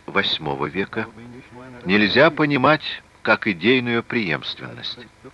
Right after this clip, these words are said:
Правильнее здесь видеть психологическую близость, но и этого достаточно.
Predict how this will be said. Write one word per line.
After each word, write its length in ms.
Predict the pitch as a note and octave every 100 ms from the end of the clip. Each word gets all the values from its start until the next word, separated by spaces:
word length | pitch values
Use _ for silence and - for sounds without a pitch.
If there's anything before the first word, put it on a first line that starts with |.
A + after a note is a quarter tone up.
| B2 F#2 - - -
Правильнее 640 | F2+ G2+ D3 D#3 D3+ D3+
здесь 300 | C3 C#3 -
видеть 340 | C3 B2+ B2 - - - -
психологическую 1080 | - A2 A2 G2 F2 A#2 - - - A#2+ G#2+
близость, 680 | G#2 F#2+ D2 - - - - - -
но 160 | - D#3+
и 200 | - A2+
этого 380 | G2 A2 G#2 G2
достаточно. 720 | F2+ - D#2 C2+ - -